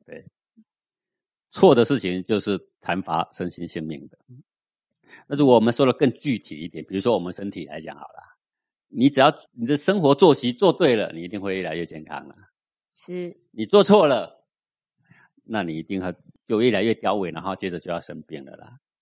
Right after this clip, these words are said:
Speaker 2: 是。
Speaker 1: 好，各位，我们，我们再换个例子说好了。好，种一棵菜好了，你方法用对了，它就长很快。你用错了，它就准备凋萎了。
Speaker 2: 是。
Speaker 1: 不是这样吗？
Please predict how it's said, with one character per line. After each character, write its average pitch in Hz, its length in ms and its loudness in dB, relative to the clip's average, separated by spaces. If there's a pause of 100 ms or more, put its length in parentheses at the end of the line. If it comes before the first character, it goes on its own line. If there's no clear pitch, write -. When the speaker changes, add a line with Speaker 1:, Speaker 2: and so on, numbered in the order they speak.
Speaker 2:
是。 - 200 -16
Speaker 1:
好， - 120 -6
各 101 120 -8
位， 95 60 -4
我 - 60 -14
们， 92 120 -8
我 104 80 -12
们 120 80 0
再 151 100 0 (160)
换 131 160 -10
个 120 80 -8
例 123 120 -4
子 98 100 -10
说 98 200 -4
好 82 120 -6
了。 71 160 -18 (380)
好， 87 140 -10 (640)
种 175 180 4
一 175 40 4
棵 156 180 4
菜 139 300 -2
好 85 160 -6
了， 76 280 -14 (680)
你 123 100 -8
方 196 220 4
法 123 140 6
用 175 140 4
对 156 200 8
了， - 320 0
它 123 60 -8
就 117 80 -12
长 98 160 -6
很 82 100 -14
快。 78 240 -10 (680)
你 95 100 -12
用 120 160 -4
错 120 200 4
了， - 280 -4 (420)
它 - 60 -20
就 95 140 -12
准 - 260 -20
备 90 120 -12
凋 85 220 -6
萎 90 200 -12
了。 - 300 -20
Speaker 2:
是。 - 280 -8
Speaker 1:
不 175 60 -4
是 139 100 -6
这 147 100 -4
样 143 120 -4
吗？ 117 200 -8